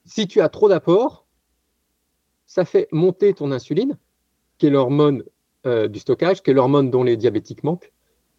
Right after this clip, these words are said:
enfin les diabétiques à l'insuline. Euh, et les, l'insuline, c'est l'hormone, euh, du stockage. L'hormone du stockage, tu apportes beaucoup d'in-, de, de glucose, ton insuline monte, tu vas stocker parce que ton organisme, il se dit, « Oh là, j'ai plein de glucose, euh, je vais en faire des réserves. »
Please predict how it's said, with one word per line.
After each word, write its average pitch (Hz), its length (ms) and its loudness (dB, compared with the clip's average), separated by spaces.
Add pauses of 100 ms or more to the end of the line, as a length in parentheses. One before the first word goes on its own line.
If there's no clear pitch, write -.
(140)
enfin - 180 -12
les 117 80 -2
diabétiques 110 400 -2
à - 40 -2
l'insuline. 151 460 -2 (960)
Euh, 127 680 0 (180)
et 170 220 6
les, 135 720 2
l'insuline, 160 640 -2
c'est 180 220 0
l'hormone, 180 500 0 (200)
euh, 151 220 -2
du 147 140 -8
stockage. 135 460 -6 (180)
L'hormone 151 300 0
du 139 80 -4
stockage, 175 420 -6
tu - 80 -2
apportes 147 260 2
beaucoup 156 240 0
d'in-, 135 220 -2
de, 123 240 2
de 117 120 0
glucose, 123 440 -2
ton 156 140 -4
insuline 135 380 -4
monte, 175 300 -2 (100)
tu 190 120 -6
vas 185 100 2
stocker 180 300 0
parce - 160 -8
que 147 60 0
ton 135 200 -4
organisme, 143 360 -4
il 123 60 -4
se 120 140 -12
dit, « 147 200 -8
Oh 170 100 2
là, 139 140 2
j'ai 123 120 -2
plein 165 160 0
de 143 60 -2
glucose, 180 460 0 (680)
euh, 151 240 0
je 127 100 -8
vais 143 80 0
en 135 60 0
faire 196 160 -2
des 175 80 2
réserves. » 156 360 -2